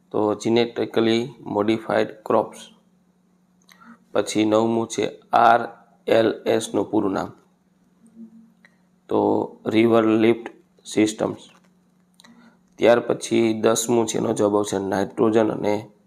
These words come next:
ફોસ્ફરસ. ત્યાર પછી અગિયારમો પ્રશ્ન છે, નીંદણમાં જોવા મળતા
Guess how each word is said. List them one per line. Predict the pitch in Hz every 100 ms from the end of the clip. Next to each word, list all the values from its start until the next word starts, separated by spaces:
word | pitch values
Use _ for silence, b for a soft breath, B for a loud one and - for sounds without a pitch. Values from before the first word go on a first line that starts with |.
| -
ફોસ્ફરસ. | 110 113 - - 90 - - - _ _ _ _ _ _ _ _ b b b b b _ _
ત્યાર | 113 120
પછી | - 120 - 113 113 113 117 - -
અગિયારમો | 117 110 113 120 117
પ્રશ્ન | - 117 - 110
છે, | - 110 107 - - _ _ _ b b b b -
નીંદણમાં | 110 110 117 117
જોવા | 110 107
મળતા | 107 110 - 120 127